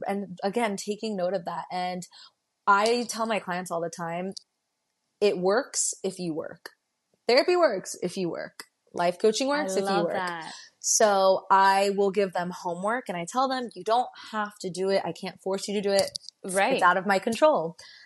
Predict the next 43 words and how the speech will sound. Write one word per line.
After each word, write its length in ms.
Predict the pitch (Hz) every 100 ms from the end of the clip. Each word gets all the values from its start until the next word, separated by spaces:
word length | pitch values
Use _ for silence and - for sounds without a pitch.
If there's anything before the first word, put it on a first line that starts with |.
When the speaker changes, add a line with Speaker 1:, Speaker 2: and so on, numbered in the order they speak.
| _ _ -
Speaker 1:
But 160 | 180 202
if 120 | 196
you 100 | 214
don't 240 | 214 196 175
do 200 | 185 185
it, 200 | 226 -
the 80 | 190
process 440 | - 175 202 -
is 160 | 185 -
just 180 | 185 -
gonna 160 | 180
take 220 | 175 175
longer. 540 | 170 156 160 - - 165 - - -
So 160 | -
you 140 | 202 196
can 240 | 214 190
read 260 | 185 226 226 -
all 180 | 190 196
these 200 | 202 -
books, 460 | - 190 180 -
you 80 | 190
can 120 | 185
listen 260 | 190 202 202
to 40 | 196
all 120 | 180
these 160 | 180 -
podcasts. 300 | 180 180 170
I'm 100 | 220 240
a 40 |
huge 260 | 175 185 -
podcast 400 | 156 - 143 -
gal. 280 | - - 170
Like, 200 | 170 165 - - - -
Speaker 2:
Hey. 260 | 202 269 233
Speaker 1:
I 260 | 196 196
listen 360 | 196 196 269 262
to 120 | 233
Speaker 2:
<laughs> 60 | 190
Speaker 1:
them 160 | 190 190
all 180 | 196 196
day, 160 | 185
every 220 | 185 175 165
day. 180 | 160